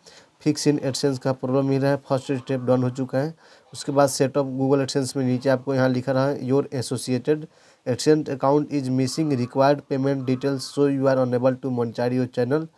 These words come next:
उसके बाद नीचे Fix in AdSense दिख रहा है, Fix in AdSense पे क्लिक करते हैं तो AdSense वाले पेज पे ले जाता है और वहाँ कुछ आपको नहीं करना है, सिर्फ आपको AdSense वाले पेज में जाने के बाद आपको वहाँ कुछ नहीं हो रहा है, ठीक है।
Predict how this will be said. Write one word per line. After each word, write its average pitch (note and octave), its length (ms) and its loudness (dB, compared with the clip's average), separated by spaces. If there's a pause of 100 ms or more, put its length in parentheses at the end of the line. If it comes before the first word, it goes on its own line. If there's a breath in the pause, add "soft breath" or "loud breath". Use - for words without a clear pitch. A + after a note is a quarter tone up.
(300 soft breath)
उसके A#2+ 240 -8
बाद C#3 160 4
नीचे C3 280 0
Fix - 280 -4
in C3+ 80 -4
AdSense C3 380 -2
दिख B2 160 -6
रहा C#3 80 2
है, D3 100 2
Fix C#3 260 -8
in B2+ 60 -8
AdSense C3 260 -4
पे C3 100 -2
क्लिक C3+ 240 -4
करते C3 240 -2
हैं E3 180 0 (420 soft breath)
तो C3+ 140 -4
AdSense C#3+ 380 2
वाले C#3+ 180 4
पेज C#3 220 -2
पे C#3 80 -6
ले C3+ 120 0
जाता C3+ 220 -2
है D3+ 60 0
और B2 160 -4
वहाँ B2+ 280 2
कुछ C3 220 -6
आपको D3 560 -6 (100)
नहीं A#2 120 -4
करना B2 240 -4
है, B2+ 60 0
सिर्फ B2+ 200 -6
आपको D3+ 320 -4 (340 loud breath)
AdSense C3 320 0
वाले C#3 160 4
पेज C3+ 220 0
में C3 300 -2
जाने C3 240 4
के B2+ 80 -6
बाद C3 160 2
आपको B2 240 -2
वहाँ A#2+ 160 0
कुछ B2+ 260 -8
नहीं B2+ 100 -2
हो B2 80 2
रहा B2+ 120 2
है, D#3+ 280 -8
ठीक E3 180 -6
है। D#3 120 -2